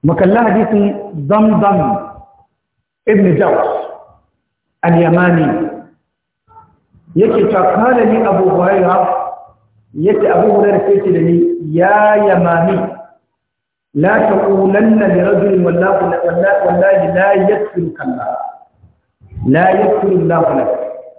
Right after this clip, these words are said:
Kar ka yi gajiya wani mutum cewa wai Allah ba zai gafarta masa ba. Duk zunubin da zai na yi. Ka kalli mutum ko yana zunubi ka ce mai, "Allah ba zai gafarta masa ba." Aw la yudkhiluka al-jannata abadan, ko har abada ba za ka shiga aljanna ba.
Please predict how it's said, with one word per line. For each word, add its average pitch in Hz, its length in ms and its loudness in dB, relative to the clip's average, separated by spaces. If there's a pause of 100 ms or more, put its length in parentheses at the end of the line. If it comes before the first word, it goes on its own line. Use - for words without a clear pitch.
(380)
Kar 208 160 0
ka 196 120 2
yi 170 60 4
gajiya 160 380 2
wani 165 160 2
mutum 160 320 0
cewa 147 180 -4
wai 151 140 0
Allah 160 240 0
ba 127 80 -2
zai 127 80 -2
gafarta 135 400 -2
masa - 240 -4
ba. - 80 -6
Duk 190 160 2
zunubin 170 240 2
da 131 160 -6
zai 139 80 -2
na 135 80 -6
yi. - 80 -8 (1000)
Ka - 100 -4
kalli 160 180 2
mutum 175 300 2
ko 180 80 2
yana 170 160 2
zunubi 160 320 2
ka 147 80 -4
ce 165 100 -2
mai, 156 140 2 (640)
"Allah 170 240 2
ba 151 80 2
zai 160 80 2
gafarta 151 420 0
masa - 220 -2
ba." - 100 -6 (800)
Aw 165 160 0
la 180 160 2
yudkhiluka 180 640 0
al-jannata 165 560 -2
abadan, 123 400 0
ko 254 80 -2
har - 120 2
abada - 280 2
ba - 80 2
za - 100 0
ka - 140 0
shiga - 160 -2
aljanna 240 340 -4
ba. - 100 -16